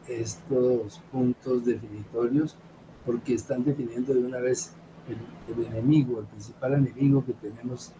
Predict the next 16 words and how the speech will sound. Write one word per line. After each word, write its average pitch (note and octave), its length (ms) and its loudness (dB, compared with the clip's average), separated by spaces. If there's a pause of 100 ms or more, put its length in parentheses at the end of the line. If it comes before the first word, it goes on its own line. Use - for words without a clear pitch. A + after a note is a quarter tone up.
(200)
al - 120 -12
frente. D#3 400 0 (600)
<clears throat> D3 680 4 (1900)
Luzbel D#3 340 4
era C#3+ 400 8
la A#2+ 200 8
obra C#3 300 6
maestra A#2+ 520 0
de A2+ 100 0
la G2 140 -10
creación. A#2 680 -4 (420)
Era B2 340 2
él C3 160 0
después A#2+ 480 -2
de A#2+ 120 2
Dios. C#3+ 460 -2